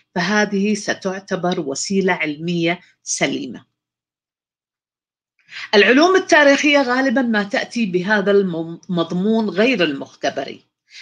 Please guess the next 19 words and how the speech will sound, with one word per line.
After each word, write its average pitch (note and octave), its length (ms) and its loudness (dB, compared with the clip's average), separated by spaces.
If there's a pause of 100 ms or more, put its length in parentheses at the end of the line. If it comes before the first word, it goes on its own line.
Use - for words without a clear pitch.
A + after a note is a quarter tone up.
(160)
فنحن C#4 300 2
لا A#3 280 4
نستطيع A3 760 2
إعادة G3 340 2
تجربة F#3+ 680 -4
الانفجار D#3+ 600 -2 (380)
الكبير F3 440 0
في - 140 -4
المختبر E3 600 0
مثلا، A#2+ 400 -14 (380)
أي F3 100 2
لا A3+ 160 4
يمكننا G#3+ 580 0
أن E3+ 360 -2
نتعرض F3+ 580 -2
لنفس F#3+ 440 -2
التجربة E3 640 -2 (240)
بالطريقة G3+ 640 0
المباشرة F3 800 2